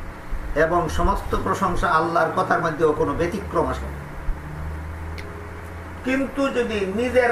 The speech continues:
প্রশংসা করি, এইটা ইসলামের দৃষ্টিতে অত্যন্ত নিন্দনীয়, আল্লাহর কাছে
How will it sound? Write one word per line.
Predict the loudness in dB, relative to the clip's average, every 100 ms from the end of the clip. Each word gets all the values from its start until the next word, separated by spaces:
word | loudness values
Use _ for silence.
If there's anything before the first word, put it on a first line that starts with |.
| 2
প্রশংসা | 0 2 0 2 2 2
করি, | -2 -6 -12 -12 -12 -12 -12 -14 -14 -14 -8 4 6 8 6 4 2
এইটা | 4 4 2
ইসলামের | 2 -2 2 4 6 4 4
দৃষ্টিতে | 4 4 4 4 4
অত্যন্ত | 2 2 -6 0 2 2 2
নিন্দনীয়, | 2 2 2 0 0 -6 -10 -14 -12 -12 -12 -4 -2 0 -2 -4 -6 -10 -12 0
আল্লাহর | 2 4 6 4 2
কাছে | 0 2 2